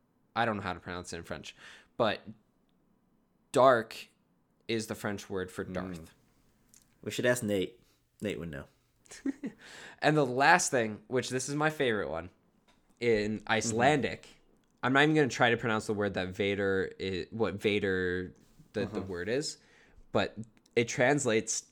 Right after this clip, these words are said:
Speaker 1: to blackhead.
Speaker 2: <laughs> That's, that's the scariest one.
Speaker 1: Yeah. I just imagine that, like, people in Iceland just think that Lord Vader is just has, like, is, like, a giant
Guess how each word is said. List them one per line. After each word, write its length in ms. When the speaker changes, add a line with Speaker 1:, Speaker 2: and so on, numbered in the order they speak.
Speaker 1:
to 80
blackhead. 800
Speaker 2:
<laughs> 580
That's, 280
that's 200
the 60
scariest 520
one. 200
Speaker 1:
Yeah. 280
I 100
just 140
imagine 520
that, 240
like, 240
people 560
in 500
Iceland 600
just 180
think 260
that 460
Lord 380
Vader 540
is 280
just 240
has, 220
like, 140
is, 140
like, 160
a 60
giant 560